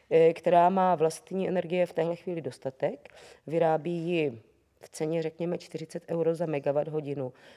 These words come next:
tak je úplně zbytečné, aby platila takhle obrovskou přirážku, kterou platí za ten Green Deal, za povolenku a za to, že jisté země atomovou elektřinu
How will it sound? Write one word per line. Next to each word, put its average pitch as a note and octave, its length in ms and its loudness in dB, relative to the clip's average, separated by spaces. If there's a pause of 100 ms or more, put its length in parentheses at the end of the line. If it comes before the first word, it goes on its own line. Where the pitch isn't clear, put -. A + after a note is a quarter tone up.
(100)
tak D#3+ 100 -4
je E3+ 100 2
úplně E3 360 -2
zbytečné, E3 680 -4
aby D3 200 -4
platila E3 460 0
takhle E3+ 260 -2
obrovskou E3+ 460 -2
přirážku, D#3 720 -4 (300)
kterou F#3 260 6
platí D3 560 0
za E3+ 100 -6
ten F#3+ 240 -2
Green D#3+ 240 -2
Deal, D3 480 -4
za D3 140 -6
povolenku D3 800 -2
a D3+ 60 -4
za D#3 100 -2
to, E3+ 160 -2
že E3+ 280 2 (340)
jisté F3 320 0
země E3+ 480 -2
atomovou E3+ 460 -2
elektřinu D#3 600 -6